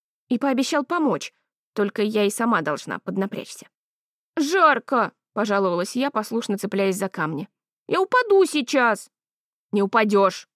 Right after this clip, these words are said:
Я все равно тебя спасу! Как же мне без тебя-то?"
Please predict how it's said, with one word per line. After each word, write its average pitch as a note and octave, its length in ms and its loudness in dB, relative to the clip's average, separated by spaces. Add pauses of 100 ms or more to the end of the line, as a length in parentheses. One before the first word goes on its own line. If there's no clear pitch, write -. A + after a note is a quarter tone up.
(260)
Я F#3+ 80 -2
все A#3+ 120 -2
равно D#4 200 0
тебя G#3+ 180 0
спасу! G#3 440 -2 (400)
Как D4+ 180 4
же B3 80 2
мне G3+ 140 2
без F#3+ 140 -2
тебя-то?" A3 440 0